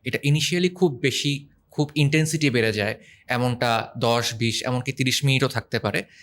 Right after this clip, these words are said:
তারপর ধীরে ধীরে এটা আবার ঠিক হয়ে আসে। এই যে প্যানিক অ্যাটাকটা, এটার কিন্তু কোনো নির্দিষ্ট টাইম টেবিল থাকে না। যে কোনো সিচুয়েশনে যে কোনো সময় হতে পারে। এবং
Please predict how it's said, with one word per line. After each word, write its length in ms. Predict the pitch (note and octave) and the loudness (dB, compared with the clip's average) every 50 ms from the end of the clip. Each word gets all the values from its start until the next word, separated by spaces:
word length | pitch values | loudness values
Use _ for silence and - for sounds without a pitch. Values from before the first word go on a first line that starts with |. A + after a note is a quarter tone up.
| _ _ _ | _ _ _
তারপর 340 | - D3+ E3 E3 - G#3+ F#3+ | -4 -4 -2 0 0 0 0
ধীরে 240 | C3 A#2+ B2+ C3+ C3 | 0 0 0 0 0
ধীরে 200 | A#2+ B2+ B2+ D3+ | 0 0 0 0
এটা 320 | F3+ - A#2+ - A#2+ A2 | 0 0 -2 0 0 0
আবার 200 | A2 G#2+ C#3+ F#3+ F#3+ - - | 0 0 0 -2 -2 -4 -10
ঠিক 240 | - - F#3+ F#3 - | -4 -2 -2 -2 -2
হয়ে 240 | - A#2+ G#2+ G2 F#2+ | -2 0 0 0 0
আসে। 260 | G2 F#2+ - - - - _ _ _ _ _ _ _ _ - | -2 -4 -8 -8 -10 -14 _ _ _ _ _ _ _ _ -4
এই 80 | E3 | -2
যে 120 | F#3 - A#2 | -2 -2 -2
প্যানিক 320 | E2+ - D3+ D3 D3 D3 | -2 -2 0 0 0 0
অ্যাটাকটা, 560 | C#3+ B2+ - - G#2+ G#2 - - - F2 - - _ _ _ _ _ _ - | 0 -2 0 -2 -4 -4 -4 -8 -12 -12 -12 -14 _ _ _ _ _ _ -6
এটার 240 | D#3 D3+ - E3+ E3 | -2 0 0 0 0
কিন্তু 300 | E3+ E3 E3+ E3+ F3 F3 | -2 -4 -4 -4 -4 -4
কোনো 200 | E3 E3+ F3 D#3+ | -2 0 0 0
নির্দিষ্ট 460 | C3 B2 A#2+ A#2 A#2+ C#3 A#2 - D#3 D3 - | 0 0 -2 -2 -4 -4 -4 -4 -6 -4 -4
টাইম 260 | C3 A#2+ C3 C3 B2 | -4 -4 -4 -4 -4
টেবিল 280 | - B2+ G#2+ G#2+ G#2 | -4 -4 -4 -4 -8
থাকে 260 | G#2 - G#2+ G#2 - A2 | -8 -10 -10 -10 -8 -8
না। 120 | A2+ A#2 | -8 -8
যে 200 | A#2 A2+ B2+ C3+ | -6 -4 -4 -4
কোনো 200 | C3 C#3+ C#3 C3+ | -4 -4 -4 -4
সিচুয়েশনে 560 | C#3+ C#3+ C3+ C#3 B2+ A#2 A2 - B2+ A#2+ A#2 | -4 -4 -6 -4 -6 -6 -6 -6 -6 -6 -6
যে 260 | A2 G#2+ - C#3 C#3+ | -6 -4 -4 -4 -4
কোনো 240 | C#3+ C#3+ D#3 D#3 D3 | -4 -4 -4 -4 -4
সময় 340 | C#3 - - F3 F3 E3+ - | -4 -4 -2 0 0 0 0
হতে 240 | G#2+ A2+ - - G#2+ | 0 -2 -4 -6 -6
পারে। 260 | - F#2+ F2 - - - _ _ _ _ _ _ _ _ _ _ _ _ _ _ - | -6 -6 -8 -8 -12 -18 _ _ _ _ _ _ _ _ _ _ _ _ _ _ -4
এবং 380 | - B2+ A#2+ A#2+ A#2 B2+ C3 C3 | -4 -2 0 0 -2 -2 -4 -8